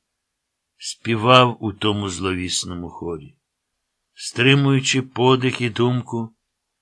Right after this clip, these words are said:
Каздан переглянув інші списки, тримаючи довгу паперову стрічку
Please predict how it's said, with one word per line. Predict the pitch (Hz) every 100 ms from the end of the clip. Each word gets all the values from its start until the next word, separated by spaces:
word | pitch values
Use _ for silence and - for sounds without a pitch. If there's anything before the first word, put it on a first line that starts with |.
| _ _ _
Каздан | - 104 95 98 110 101
переглянув | 98 104 101 98 98 101 95
інші | - 92 95 - 90
списки, | - - 82 85 - 85 - _ _ - _ _ _ -
тримаючи | 101 104 107 98 - 101
довгу | 98 110 113 101 110 -
паперову | 92 - 95 98 98
стрічку | - 104 110 - -